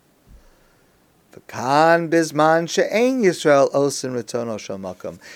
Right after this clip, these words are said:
And the other scenario is when the Jewish people, Nebuch, God forbid, are not doing exactly what God wants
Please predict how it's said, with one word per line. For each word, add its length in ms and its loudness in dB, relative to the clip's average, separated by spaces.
And 180 -2
the 140 2
other 380 8
scenario 840 6
is 160 4
when 160 2
the 100 2
Jewish 320 0
people, 520 2
Nebuch, 720 2
God 260 6
forbid, 360 4
are 100 4
not 320 2
doing 300 4
exactly 680 2
what 360 4
God 300 2
wants 440 -4